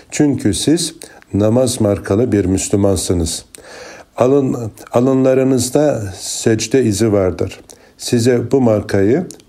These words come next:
Allah vermiştir. Gelin onu da Yüce Rabbimizin bize gönderdiği mübarek kitabımızda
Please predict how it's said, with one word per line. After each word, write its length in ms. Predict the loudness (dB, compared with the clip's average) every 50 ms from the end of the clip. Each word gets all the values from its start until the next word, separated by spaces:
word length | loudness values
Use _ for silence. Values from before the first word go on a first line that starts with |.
| _ _
Allah 400 | 0 0 2 2 2 0 0 0 0
vermiştir. 680 | 0 0 0 0 -2 -4 -6 -6 -6 -8 -8 -8 -12 -18 -20 -20 -20 -20 -20 -20 _ 0
Gelin 280 | 0 2 2 2 0
onu 360 | 0 0 0 0 0 0 0
da 280 | 2 2 2 0 -2 -4 -12 -20 _ _ _ _ _ _ _ _ _ _ _ _ _ _ -20 -20 -20 -20 _ _
Yüce 240 | 0 2 2 2 2
Rabbimizin 680 | 2 0 0 0 0 0 0 0 0 0 0 0 -2 -4 -8 -14 -20 -20 -20 _ _
bize 280 | -2 0 2 2 0 0 -2 -6 -4 -2
gönderdiği 680 | 0 0 0 0 0 0 0 0 0 0 -2 -2 -4 -6 -4
mübarek 500 | -2 -2 0 2 2 2 2 0 -2 -2
kitabımızda 880 | -4 -4 -2 -2 -2 0 0 -2 -2 -2 -4 -2 -2 0 0 0 -2